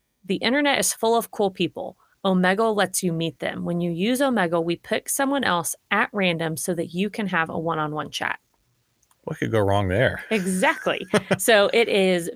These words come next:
Speaker 1: video-based mostly. So you jump on. Um, when I was in college, there was something called Chat Roulette
Speaker 2: Mm-hmm.
Speaker 1: that was very similar to this. I think Omegle was even around before that. So I think two thousand twelve maybe is when.
Speaker 2: Oh, wow.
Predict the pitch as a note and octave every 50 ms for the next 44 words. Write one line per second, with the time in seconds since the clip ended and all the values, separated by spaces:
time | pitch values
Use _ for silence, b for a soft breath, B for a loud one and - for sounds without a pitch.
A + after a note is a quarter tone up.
0 | - _ - - F#3+ F3+ G3 G3+ A#3 B3 B3 B3+ A#3 C4 B3 B3 - - - B3
1 | A#3+ A3+ - - C#4 C4+ C#4 D4+ D4 _ _ _ _ _ _ _ _ _ - -
2 | G#3+ F#3 F3 E3 G#3+ B3+ A#3 - B3+ A#3+ G#3+ F#3+ G#3+ - F#3+ F#3 F#3 F3+ F#3 G3+
3 | A3 - _ _ _ _ F#3+ F#3 F3+ F3+ - G3 F#3 F#3+ F#3 - - F#3+ F#3 G#3+
4 | A#3+ B3 A3+ G#3+ G3+ G3 G3 G3 G3 F#3+ F#3 - - G#3 F#3+ F3+ F3+ - - F#3
5 | F#3 F#3+ F#3 F#3 - - G3 F3+ F3+ - F#3+ E3 - F#3+ F#3 F#3 - - - -
6 | - - - - - F#3+ F3 E3+ D#3+ D#3 D3 E3 G3+ C#4 - - _ _ _ _
7 | A2 G#2 G#2 G#2+ A2 F#3 F3+ F3+ E3+ E3+ D#3 G3 F#3 F3+ F3+ F3 - - F3+ E3
8 | E3 E3+ E3 F3 E3 F3+ F3+ E3+ - G3 E3+ - G#3 A3 A3+ G3+ G3 F3 E3+ E3
9 | E3 E3 E3+ E3+ E3 D#3 - - G3 F#3+ F#3+ F#3+ F3+ E3+ D#3+ D#3 D#3 D#3 D3+ -
10 | - D3 D3 D3 C#3+ - - - - - - F#3 E3 D#3+ D#3 D3+ D3+ D3+ D#3+ -
11 | - _ _ _ _ _ _ - F#3 A3 A3+ - - A#3 A3 A3+ A3 G#3 G3 E3+
12 | D3+ - - F3 E3+ F#3 G#3 A#3 - - C4 B3+ B3 A#3+ C4 B3+ B3+ B3+ B3+ B3
13 | - B3 B3+ B3 B3 B3 B3 A#3+ B3 B3 B3 - - - A#2 G#2+ F#2+ G2 G#2 G#2
14 | G2